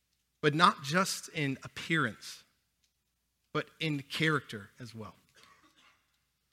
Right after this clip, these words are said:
So we as new believers, we now resemble in appearance our new heavenly Father. But like Caleb, we are, we are young in our walks with the Lord at that point of salvation.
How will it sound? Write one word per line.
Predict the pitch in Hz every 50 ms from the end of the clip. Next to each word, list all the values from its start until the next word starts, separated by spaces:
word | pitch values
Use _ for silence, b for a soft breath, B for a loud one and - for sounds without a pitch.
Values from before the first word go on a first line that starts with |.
| _
So | - 185 165 147 143 b b b b b b b
we | - 151 202 226 226
as | 190 170 151
new | 165 180 185
believers, | 143 160 160 165 190 196 156 160 151 131
we | 139 170 185
now | 180 180 180 185 185 180 - 165
resemble | 165 165 165 147 135 131 170 185 202 208 190 165 165 165 170 175 170 - - -
in | 165 165
appearance | 156 - - - - 226 220 185 180 165 - - -
our | 165 160 156
new | 156 160 170 185 185 175
heavenly | 156 - - - 175 175 170 165 156 151 147
Father. | 131 - - - 151 156 165 143 127 104 - - - - _ _ _ _ _ _ _ _ _ -
But | 175 160 -
like | 180 180 170 -
Caleb, | - - 196 220 214 196 175 143 127 131
we | 160 196 202 175
are, | 156 147 - B B B B
we | - 185 190
are | 180 165
young | 147 131 160 165 170 180 180 175 165
in | 151
our | 143 139 139
walks | 131 135 147 160 156 - - - - - -
with | 143 131
the | - 139
Lord | 135 143 151 156 151 139 131 123 -
at | 139 135 -
that | 143 139 -
point | - - 170 165 151 135
of | 123 110
salvation. | - - 127 127 127 131 139 147 139 - - 117 107